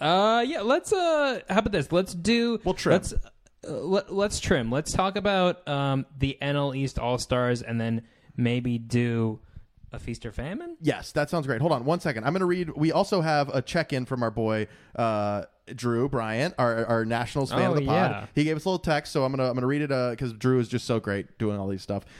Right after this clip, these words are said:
Speaker 2: Brandon, I'm like, I'm, like, full of energy now. I feel like we actually <laughs> recorded a
Speaker 1: Wow,
Speaker 2: baseball
Speaker 1: we know what we're
Speaker 2: talk.
Speaker 1: doing.
Speaker 2: We know what we're doing. We talked baseball.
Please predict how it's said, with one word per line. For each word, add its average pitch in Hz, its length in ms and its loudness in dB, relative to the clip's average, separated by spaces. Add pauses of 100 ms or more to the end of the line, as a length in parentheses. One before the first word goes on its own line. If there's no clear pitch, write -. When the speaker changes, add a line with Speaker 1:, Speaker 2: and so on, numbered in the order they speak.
(180)
Speaker 2:
Brandon, 147 200 2
I'm 139 80 0
like, 139 220 0 (220)
I'm, 131 100 -2
like, 135 200 0
full 143 320 2
of 113 80 2
energy 110 360 -2
now. 85 180 -10
I 80 80 -6
feel 110 200 -2
like 104 220 -4
we 113 140 0
actually 113 380 -2 (280)
<laughs> - 280 -4
recorded 147 480 0
a 139 40 0
Speaker 1:
Wow, 117 120 2
Speaker 2:
baseball 147 280 6
Speaker 1:
we 135 100 4
know 160 140 6
what 165 80 4
we're 160 60 2
Speaker 2:
talk. 160 40 -2
Speaker 1:
doing. 165 480 0
Speaker 2:
We 220 140 0
know 247 140 4
what 240 80 2
we're 240 100 0
doing. 240 260 2
We 240 100 -2
talked 247 240 0
baseball. 214 520 0